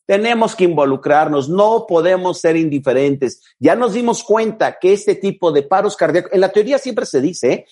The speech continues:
El paro cardíaco súbito por fibrilación ventricular o taquicardia ventricular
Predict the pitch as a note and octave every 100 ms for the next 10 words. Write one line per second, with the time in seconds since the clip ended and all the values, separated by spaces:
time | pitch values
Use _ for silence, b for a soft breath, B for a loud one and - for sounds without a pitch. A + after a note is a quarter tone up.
0 | b - E3 E3+ C4 C4+ C#4 G3 F3+ G3+
1 | G3 F#3 - G3+ D#3 - A#2+ - E3+ E3
2 | D#3+ C#3+ D3 D3 D3 A3 A#3+ G#3 - D#3
3 | C#3+ D3 D#3+ D3 - C3+ - C#3 F#3+ G#3+
4 | G#3+ E3+ - C#3+ C#3+ C3+ D3+ -